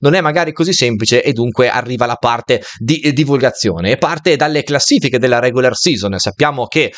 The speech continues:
la, eh, N H L ha ottantadue partite di regular season, esattamente come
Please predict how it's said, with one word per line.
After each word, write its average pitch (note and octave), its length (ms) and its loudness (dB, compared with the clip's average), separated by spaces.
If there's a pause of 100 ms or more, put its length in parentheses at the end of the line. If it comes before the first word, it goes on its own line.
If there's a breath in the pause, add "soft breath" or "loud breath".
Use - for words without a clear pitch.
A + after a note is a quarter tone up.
(140 loud breath)
la, B2 440 2
eh, B2+ 100 -2
N B2 40 -2
H B2+ 340 2
L G#2+ 140 -2
ha C3+ 160 0
ottantadue D3+ 500 0
partite C3 300 -2
di B2 120 0
regular A#2 360 2
season, A2 240 0
esattamente A2+ 460 0
come C3 340 2